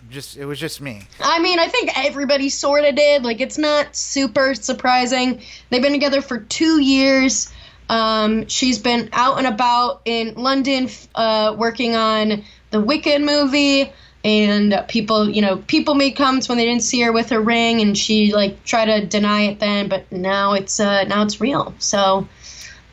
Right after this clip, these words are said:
Speaker 1: I see, uh,
Speaker 2: Um,
Speaker 1: a reunion with Pete Davidson and Ariana Grande.
Speaker 2: I mean, he's dating somebody right now, but maybe, who's to say?
Speaker 1: Uh,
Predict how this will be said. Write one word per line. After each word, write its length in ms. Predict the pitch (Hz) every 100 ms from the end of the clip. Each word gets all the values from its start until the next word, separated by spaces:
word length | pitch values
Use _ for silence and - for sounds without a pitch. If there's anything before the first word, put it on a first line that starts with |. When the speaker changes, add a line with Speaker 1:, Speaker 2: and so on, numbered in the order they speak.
| - -
Speaker 1:
I 160 | 123 151
see, 440 | - 165 160 156
uh, 400 | 156 143 190 185 185
Speaker 2:
Um, 80 | - -
Speaker 1:
a 100 | 139
reunion 500 | 123 123 135 135 123 113
with 140 | 110
Pete 220 | - 127
Davidson 540 | 123 113 107 - 117 110
and 120 | 107
Ariana 460 | 104 104 101 98 95
Grande. 400 | 104 98 98 98 101 - - - - - - - - -
Speaker 2:
I 140 | 190 208
mean, 180 | 247 254
he's 220 | 302 381
dating 360 | - 240 226 220
somebody 340 | 202 190 190
right 160 | 185 180
now, 160 | 185
but 120 | 175
maybe, 440 | 170 175 277 269 269
who's 240 | 233 240
to 100 | 262
say? 320 | - 262 262 208 - - - - - - - -
Speaker 1:
Uh, 520 | 135 131 120 117 113